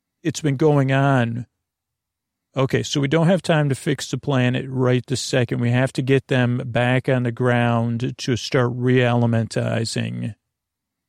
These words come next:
Right, Scooter. Okay, let's go back in the cave, 'cause one thing I did notice in the cave, um, was, uh, oh, those vats of goop, Scooter?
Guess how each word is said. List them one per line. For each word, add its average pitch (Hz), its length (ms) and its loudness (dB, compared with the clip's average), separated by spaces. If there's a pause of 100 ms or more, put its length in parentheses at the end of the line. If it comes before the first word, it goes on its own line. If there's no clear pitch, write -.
(460)
Right, 131 240 2
Scooter. 131 560 -6 (580)
Okay, - 160 0
let's 139 280 -2
go 285 100 -2
back 214 260 0
in 165 80 4
the 127 80 0
cave, 127 360 0
'cause 131 180 -4
one 185 240 -2
thing 196 160 -2
I 151 80 2
did 151 260 -2
notice 175 340 -2
in 143 100 -2
the 131 100 -2
cave, 147 680 0
um, 117 460 0 (800)
was, 131 400 2
uh, 120 560 -2 (720)
oh, 139 200 2
those 131 240 2
vats 127 400 0
of 117 160 -2
goop, 156 260 2
Scooter? 214 560 -2